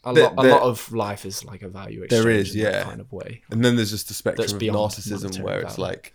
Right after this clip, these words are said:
Speaker 2: we can tell ourselves that, but really we just wanna be popular. And I think mine's,
Speaker 1: Yeah.
Speaker 2: like, a s-, definitely a spectrum of, like, how much am I really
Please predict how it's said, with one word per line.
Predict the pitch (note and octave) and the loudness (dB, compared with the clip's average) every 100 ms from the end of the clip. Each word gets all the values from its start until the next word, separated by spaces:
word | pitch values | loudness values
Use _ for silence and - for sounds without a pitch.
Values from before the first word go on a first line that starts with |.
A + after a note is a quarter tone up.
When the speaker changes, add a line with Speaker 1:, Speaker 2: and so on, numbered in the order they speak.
| _ | _
Speaker 2:
we | G2+ | -6
can | G2+ | -6
tell | - F2 | -4 -4
ourselves | F#2+ - F2 G2+ G#2 | -4 -4 -6 -8 -8
that, | F2 - | -8 -8
but | - F#2+ | -12 -8
really | G2 G2 | -6 -6
we | G2 | -10
just | - - | -12 -12
wanna | F#2+ | -10
be | F#2+ G#2+ _ _ _ _ _ _ | -10 -14 _ _ _ _ _ _
popular. | - - F#2+ F2+ - | -8 -6 -6 -6 -6
And | G#2+ | -2
I | G#2+ | 0
think | A2 - | 2 4
mine's, | G2+ G2+ | 4 4
Speaker 1:
Yeah. | A2 | 0
Speaker 2:
like, | G2 | -4
a | |
s-, | - | -10
definitely | - G2+ F2 F#2 | -6 -6 -4 -6
a | |
spectrum | F#2 - F#2 - G2 F#2 - _ - _ | -6 -4 -6 -4 -8 -8 -14 _ -20 _
of, | - F#2 | -10 -4
like, | F2+ F#2 - - _ _ _ _ _ _ | -4 -6 -12 -20 _ _ _ _ _ _
how | - G#2+ | -6 -4
much | F#2+ G2 | -4 -4
am | G2 | -4
I | |
really | G2 G2 G2 F#2+ - | -2 -2 -4 -6 -12